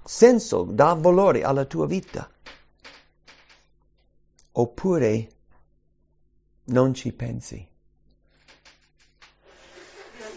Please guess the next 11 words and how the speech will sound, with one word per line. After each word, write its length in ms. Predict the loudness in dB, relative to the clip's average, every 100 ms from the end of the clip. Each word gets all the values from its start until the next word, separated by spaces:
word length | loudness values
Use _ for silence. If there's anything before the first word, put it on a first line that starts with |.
| -6
Sei 200 | 0 4
talmente 720 | 4 6 4 2 0 0 -4 -20 -20 -4
preso 680 | 0 4 6 6 6 2 2
con 240 | 2 4
le 140 | 2 2
faccende, 680 | 0 0 0 0 2 0
i 300 | 2 2 0
problemi, 880 | -2 0 0 4 4 4 2 0 -4 -6 -12
che 180 | 0 4
non 340 | 6 4 2
pensi 580 | 0 2 2 0 -4 -6